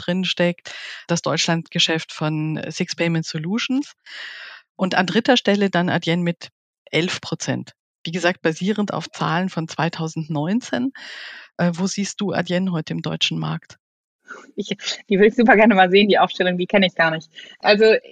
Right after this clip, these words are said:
Speaker 2: für uns ist Deutschland historisch immer schon ein super relevanter Markt gewesen. Ich glaube, der erste Händler, den wir ongeboardet haben, war in Deutschland. Also es war ein My City Deal damals, mit denen sind wir dann sehr groß geworden. Das, irgendwann wurde das dann Groupon, äh, mit dem wir weltweit ausgerollt haben.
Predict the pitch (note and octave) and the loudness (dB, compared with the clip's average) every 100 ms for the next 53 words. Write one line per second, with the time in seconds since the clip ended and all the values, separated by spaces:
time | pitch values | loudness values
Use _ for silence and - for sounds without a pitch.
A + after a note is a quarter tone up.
0 | - - - G3 A#3 A#3 D4 C4 A3+ B3 | -20 -14 -12 2 4 4 2 4 6 6
1 | - F#3+ G3 - - G3 - A3 G#3 - | 4 0 0 -8 -4 -2 4 4 4 2
2 | G#3+ G3+ G3+ F#3 - E3+ E3+ G3 F#3+ E3+ | 2 2 0 -2 -2 -2 2 2 2 2
3 | E3 D#3+ D#3+ D3+ D3 D3+ C#3+ C#3 D#3 - | 4 4 4 2 2 -2 -2 -4 -6 -2
4 | E3 E3 E3 D#3+ G#3 - F3 F3 F#3+ E3+ | 2 4 4 6 4 4 -6 -2 0 0
5 | D#3+ D#3 F3 F3 D#3+ D#3+ D#3+ D3+ D3 C#3+ | 0 -2 -2 0 2 0 -2 -12 -6 -2
6 | D3+ - G#3 G3+ G#3+ A3+ B3 F3+ D#3+ - | -2 0 2 2 2 0 0 -2 -2 4
7 | E3+ E3 D#3 E3 D#3+ D#3+ - G#3 A#3+ A#3 | 6 6 2 -2 0 -2 0 0 2 4
8 | B3 A#3 A3+ B3 B3 - F3 F3+ E3+ E3 | 4 4 4 4 0 -4 -2 -2 -2 -2
9 | E3 D#3+ D#3 E3+ E3+ G3 - F3 F3 F3 | -2 0 0 0 0 -2 0 2 2 0
10 | F3 _ - _ _ D#3+ - E3 D#3+ D#3 | -6 _ -20 _ _ -10 -6 -4 -2 -4
11 | D#3 D#3 D#3+ - D3 C#3+ F3 F3 D3 G3+ | -4 -6 -6 -8 -8 -4 -2 2 2 2
12 | A#3 - D#3+ D#3 D#3 D3+ D3+ C#3+ C#3+ D#3 | -4 -6 -10 -10 -8 -6 -2 -4 -4 -2
13 | C#3+ C3+ D#3+ C#3 C#3+ D3 C#3 C#3 G3 | -2 -2 -4 -6 -8 -8 -8 -10 -12